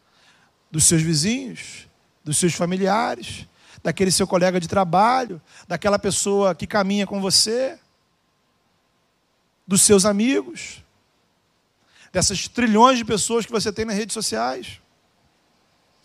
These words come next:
É gente que você precisa falar. O texto diz: aproveite o máximo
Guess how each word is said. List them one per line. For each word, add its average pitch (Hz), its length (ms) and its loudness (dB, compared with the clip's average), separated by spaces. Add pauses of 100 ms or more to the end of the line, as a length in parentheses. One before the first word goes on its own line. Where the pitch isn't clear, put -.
(520)
É 190 100 0
gente 170 380 0
que 214 60 -6
você 202 260 2
precisa 247 640 0 (220)
falar. 175 800 0 (1120)
O - 40 -20
texto 226 280 2
diz: 302 500 0 (840)
aproveite 190 800 2
o 190 40 -6
máximo 185 680 -4